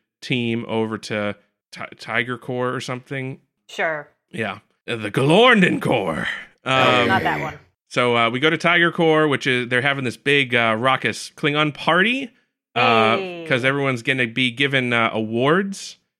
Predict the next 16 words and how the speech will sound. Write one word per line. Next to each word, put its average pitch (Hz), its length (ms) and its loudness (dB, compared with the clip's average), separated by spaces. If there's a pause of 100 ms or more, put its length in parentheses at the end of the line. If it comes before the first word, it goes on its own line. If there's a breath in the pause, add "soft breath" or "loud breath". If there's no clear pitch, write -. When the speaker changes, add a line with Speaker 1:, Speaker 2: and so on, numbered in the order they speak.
Speaker 1:
But 120 240 -2
in 127 60 -2
order 135 180 0
to 127 60 -4
get 143 160 0
the 135 100 -2
award, 127 340 0
you 120 100 -2
have 120 160 -2
to 123 60 -6
get 110 260 -6
absolutely 120 680 -4
plastered 123 680 -2
on 107 320 -4
blood 117 300 -4
wine. 160 480 -4